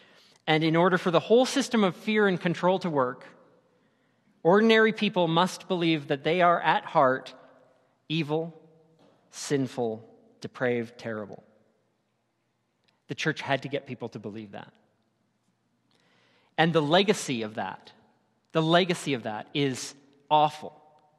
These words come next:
It's painful. And the legacy of that didn't end in the third and fourth century, by the way.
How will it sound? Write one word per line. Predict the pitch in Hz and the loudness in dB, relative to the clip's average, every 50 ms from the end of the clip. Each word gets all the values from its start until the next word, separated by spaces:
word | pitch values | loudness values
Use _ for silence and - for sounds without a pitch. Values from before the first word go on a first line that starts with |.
| _ _ _ _ _ _ _ _ _ _ _ _ _ _ - | _ _ _ _ _ _ _ _ _ _ _ _ _ _ -10
It's | 151 - - | -10 -10 -12
painful. | - - - 151 139 135 131 113 - 123 123 - _ - - - - - | -10 -8 -4 -4 -2 -4 -4 -6 -10 -14 -16 -16 _ -20 -20 -12 -4 -2
And | 175 170 165 208 - - | 0 0 0 -2 -6 -4
the | 165 170 165 | -2 -2 0
legacy | 156 170 190 196 233 - - 233 | 2 2 2 0 0 -2 -2 -2
of | 214 175 | 0 0
that | 190 175 160 147 | 0 0 0 -2
didn't | 170 160 165 175 | -4 -6 -6 -6
end | - 180 180 180 | -4 -4 -4 -2
in | 165 156 | -2 -4
the | 147 | -6
third | - - 165 160 156 143 | -6 -4 -2 -2 -2 -2
and | 139 135 | -4 -6
fourth | - 143 131 - | -4 -6 -4 -4
century, | - 151 143 143 - - 123 104 101 98 - _ _ _ _ _ _ | -4 -4 -4 -4 -6 -10 -10 -12 -12 -14 -18 _ _ _ _ _ _
by | 147 127 117 110 | -4 -4 -4 -4
the | 107 110 | -6 -8
way. | 107 104 95 85 - | -10 -10 -12 -12 -16